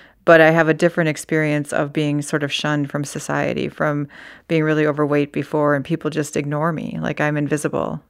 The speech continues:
you know, or I'm not, I don't belong at the gym, I don't belong at this place, I don't belong at that place.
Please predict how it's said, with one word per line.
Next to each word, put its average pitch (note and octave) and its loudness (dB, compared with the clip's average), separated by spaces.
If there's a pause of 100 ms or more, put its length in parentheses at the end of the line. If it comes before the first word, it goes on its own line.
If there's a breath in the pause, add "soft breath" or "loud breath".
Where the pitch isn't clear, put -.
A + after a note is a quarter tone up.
you D#3+ -4
know, C#3+ 0
or D3 0
I'm D3 2
not, D3 0
I - -2
don't D#3 0
belong D3+ 0
at D3 -4
the - -10
gym, D3 -2
I C#3+ 0
don't C#3+ -2
belong D3 -2
at C#3+ -8
this D3 -8
place, D3 -6
I D3 0
don't D3 -4
belong C#3+ -2
at C#3 -6
that - -4
place. D3+ -2